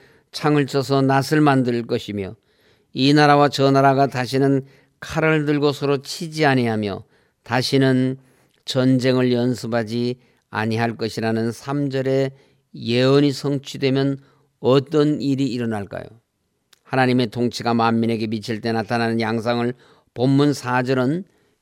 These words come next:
이렇게 말씀하고 있습니다. "각 사람이 자기 포도나무 아래와 자기 무화과나무 아래 앉을 것이라, 그들을 두렵게 할 자가 없으리니라고" 하였습니다. 사람들이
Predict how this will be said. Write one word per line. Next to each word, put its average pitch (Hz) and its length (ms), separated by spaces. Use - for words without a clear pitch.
이렇게 151 500
말씀하고 123 680
있습니다. 101 540
"각 120 220
사람이 135 380
자기 131 280
포도나무 131 600
아래와 131 520
자기 127 400
무화과나무 123 840
아래 120 280
앉을 113 340
것이라, 107 480
그들을 117 480
두렵게 135 540
할 127 200
자가 120 520
없으리니라고" 110 1000
하였습니다. 87 640
사람들이 127 880